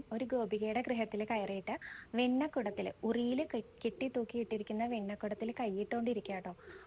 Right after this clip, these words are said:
ആ സമയത്ത് ഗോപിക ഓടി കയറി വന്നു. ആ ഗോപിക കണ്ടപ്പോ ചിരിയാട്ടോ ആദ്യം വന്നത്. പക്ഷേ ഭയങ്കര ഗൗരവഭാവത്തിൽ ഉണ്ണിയോട് ചോദിച്ചു, "ഉണ്ണി, നീ ആരാണ്?" എന്ന്. എന്താ പറയാന്നറിയണല്ലോ. അറിയാത്തോണ്ട് ചോദിച്ചതൊന്നും അല്ല ട്ടോ.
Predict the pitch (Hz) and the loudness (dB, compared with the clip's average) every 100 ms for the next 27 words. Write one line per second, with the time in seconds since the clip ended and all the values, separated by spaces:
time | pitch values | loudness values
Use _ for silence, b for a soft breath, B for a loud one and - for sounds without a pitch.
0 | - 330 339 269 262 285 262 247 208 233 | 2 2 4 2 2 2 4 4 4 4
1 | 262 214 247 - 214 196 220 175 175 - | 6 4 2 2 2 2 0 -2 -4 -10
2 | B B B - 214 233 220 220 254 269 | B B B -2 0 4 4 4 2 2
3 | 220 226 240 240 - - - 214 185 190 | 0 0 2 0 -2 -12 -4 0 2 2
4 | 240 247 220 190 175 208 208 185 170 170 | 2 2 0 0 0 0 0 -2 -4 -6
5 | 196 - 208 277 220 190 170 202 254 254 | -6 -4 -2 -2 -4 -6 -2 0 2 2
6 | 208 233 247 233 214 226 247 202 202 208 | 2 2 2 0 0 0 0 0 0 0
7 | 247 208 208 254 254 B B B B 311 | 0 0 0 0 -2 B B B B 4
8 | 320 320 302 277 240 240 226 214 190 - | 6 6 6 6 6 4 4 2 -2 -6
9 | - B B - 196 185 196 247 269 220 | -12 B B -6 -2 0 2 2 2 4
10 | 226 269 247 226 247 285 196 B B B | 4 4 4 4 2 2 0 B B B
11 | 208 196 196 202 208 269 269 269 262 302 | 2 2 2 2 2 4 2 2 2 4
12 | 330 262 240 233 | 4 4 2 0